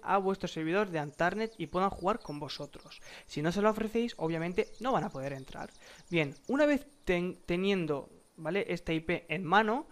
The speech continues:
lo que haríamos es copiarla, venirnos a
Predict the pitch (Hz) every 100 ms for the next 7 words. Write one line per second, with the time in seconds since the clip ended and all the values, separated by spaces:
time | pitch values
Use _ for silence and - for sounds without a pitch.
0 | - - - - - 147 151 180 226 226
1 | 170 147 - 139 160 226 247 247 311 -
2 | - - 165 151 165 208 180 147 - -
3 | 208 -